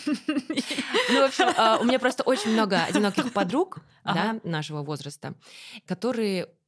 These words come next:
Speaker 2: ну, не то, что уже расстались с
Speaker 1: Ага.
Speaker 2: идеей того, что у них обязательно будет принц и там
Speaker 1: Мгм.
Speaker 2: трое детей,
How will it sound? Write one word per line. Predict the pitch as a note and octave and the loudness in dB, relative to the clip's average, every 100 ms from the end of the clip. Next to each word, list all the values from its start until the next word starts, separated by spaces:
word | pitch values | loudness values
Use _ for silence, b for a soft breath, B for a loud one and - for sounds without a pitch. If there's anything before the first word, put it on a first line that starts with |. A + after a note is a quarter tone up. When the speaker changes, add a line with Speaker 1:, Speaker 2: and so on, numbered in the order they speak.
| _ - | _ -4
Speaker 2:
ну, | A#3+ | -2
не | C4+ | -2
то, | C4+ D#4+ | -4 -6
что | - F#3 | -4 -6
уже | D#3 F3 | -4 -4
расстались | F3 - E3+ D3+ D3 - | -4 -6 -4 -4 -6 -4
с | G3+ | -2
Speaker 1:
Ага. | F#3 | -2
Speaker 2:
идеей | F3 D3+ | -2 -6
того, | C3+ C#3 | -8 -10
что | - - | -12 -12
у | |
них | C#3 D3 | -10 -8
обязательно | E3 D3+ C#3 C#3+ | -6 -6 -8 -12
будет | C#3+ C#3 | -12 -12
принц | - D3 C3+ - - | -10 -8 -10 -14 -14
и | - - | -14 -14
там | - A2+ - - | -14 -14 -10 -2
Speaker 1:
Мгм. | G#3 | 0
Speaker 2:
трое | A3 D3+ D3 | 0 -2 -4
детей, | D#3+ - E4 G4 | -8 -8 -8 -8